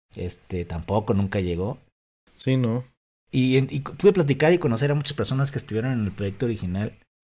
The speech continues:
Speaker 1: Tengo la fortuna de, en los créditos de la versión de Play cuatro estar,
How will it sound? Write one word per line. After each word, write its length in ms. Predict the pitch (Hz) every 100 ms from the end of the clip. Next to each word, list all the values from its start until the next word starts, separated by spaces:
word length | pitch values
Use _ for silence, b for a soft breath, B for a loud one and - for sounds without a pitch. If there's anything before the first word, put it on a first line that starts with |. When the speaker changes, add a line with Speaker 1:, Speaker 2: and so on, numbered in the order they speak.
| -
Speaker 1:
Tengo 200 | 123 135
la 100 | 151
fortuna 880 | 139 101 - 123 139 143 139 - _ _ _ _ -
de, 460 | 110 101 98 101
en 100 | 101
los 160 | 98 -
créditos 360 | 120 127 135 113
de 80 |
la 160 | 104 98
versión 240 | 92 107
de 80 | 113
Play 200 | 110 113
cuatro 300 | 117 113 123
estar, 460 | 120 107 110 151